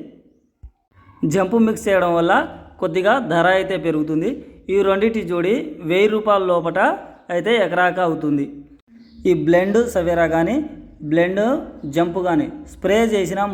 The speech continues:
మరుసటి రోజు మనకు రిజల్ట్ అయితే స్పష్టంగా కనబడుతుంది. మరొక జోడీ వచ్చేసి రోగరు జంపు. ఈ రెండిటి కాంబినేషన్ కూడా సూపర్ రిజల్ట్ అయితే ఉంటుంది. కానీ రోగర్ కొనేటప్పుడు మాత్రం అందులో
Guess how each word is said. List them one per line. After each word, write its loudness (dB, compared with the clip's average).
మరుసటి 0
రోజు -2
మనకు -2
రిజల్ట్ 2
అయితే 0
స్పష్టంగా -2
కనబడుతుంది. -2
మరొక 4
జోడీ -2
వచ్చేసి -4
రోగరు 4
జంపు. 0
ఈ 2
రెండిటి 0
కాంబినేషన్ -2
కూడా 4
సూపర్ 0
రిజల్ట్ -2
అయితే -4
ఉంటుంది. -2
కానీ 0
రోగర్ 2
కొనేటప్పుడు -4
మాత్రం 0
అందులో 2